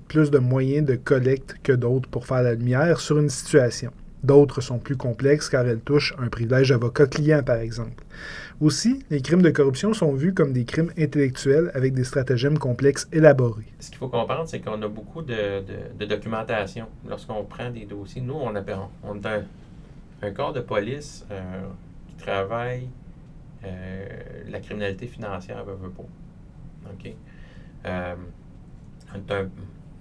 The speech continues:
Speaker 2: c'est un genre de dérivé de la criminalité financière. Euh, on appelle ça du crime à col blanc. Euh, donc,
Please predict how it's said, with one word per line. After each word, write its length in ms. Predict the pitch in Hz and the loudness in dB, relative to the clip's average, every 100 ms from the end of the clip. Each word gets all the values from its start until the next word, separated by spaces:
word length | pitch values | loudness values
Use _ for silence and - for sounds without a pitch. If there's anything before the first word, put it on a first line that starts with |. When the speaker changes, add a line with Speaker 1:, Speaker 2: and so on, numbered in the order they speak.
| 98 92 92 | -16 -14 -10
Speaker 2:
c'est 100 | 101 | -8
un 80 | 95 | -6
genre 180 | 110 | -6
de 100 | 113 | -4
dérivé 340 | 101 104 104 98 | -4 -4 -8 -8
de 60 | |
la 60 | 113 | -10
criminalité 420 | - 104 101 107 | -10 -10 -10 -12
financière. 760 | 101 104 98 90 101 101 117 123 - - - - - - | -14 -8 -6 -8 -10 -12 -12 -16 -18 -20 -20 -20 -20 -16
Euh, 320 | 95 92 90 90 - - - - - - - - - - - - - - - - - - | -12 -12 -12 -14 -18 -20 -20 -20 -20 -20 -20 -20 -20 -20 -20 -20 -20 -20 -20 -20 -20 -14
on 80 | 98 | -8
appelle 240 | 95 107 | -4 -4
ça 120 | 98 123 | -4 -8
du 120 | - | -12
crime 220 | - 117 | -8 -8
à 60 | 101 | -6
col 220 | 101 98 | -8 -8
blanc. 260 | 92 95 123 127 123 - - - - - - - - - | -8 -8 -10 -12 -14 -16 -18 -20 -20 -20 -20 -20 -18 -18
Euh, 260 | - - | -18 -16
donc, 200 | 117 113 | -14 -16